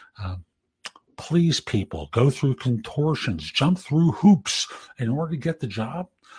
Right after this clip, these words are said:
they're gonna make you jump through hoops and go through contortions once you're on the job. Is that what you really want? I don't think so. I think what you're gonna really want is a place that sees you for who you are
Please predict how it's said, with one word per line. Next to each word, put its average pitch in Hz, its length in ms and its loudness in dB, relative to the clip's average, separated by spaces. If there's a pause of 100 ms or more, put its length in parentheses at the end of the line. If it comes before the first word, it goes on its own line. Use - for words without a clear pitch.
(300)
they're 220 120 2
gonna 226 140 6
make 185 220 4
you 151 40 2
jump 156 280 2
through 147 180 4
hoops - 320 0
and 135 100 4
go 143 160 6
through 135 220 -2
contortions 135 640 2
once 135 300 2
you're 135 180 -6
on 185 240 2
the 139 80 4
job. 87 380 -4 (920)
Is 101 180 -6
that 110 260 -2
what 156 220 0
you 139 60 -2
really 147 280 4
want? 123 500 0 (480)
I 165 80 0
don't 233 140 8
think 226 280 4
so. - 320 -4 (500)
I 151 80 -2
think 233 240 -2
what - 180 0
you're 123 120 -2
gonna 120 160 2
really 170 340 4
want 113 320 2
is 120 80 0
a 123 60 -2
place 135 320 -2
that 131 120 -6
sees 151 360 0
you 143 140 2
for 127 180 -2
who 135 160 0
you 120 280 0
are 143 300 -2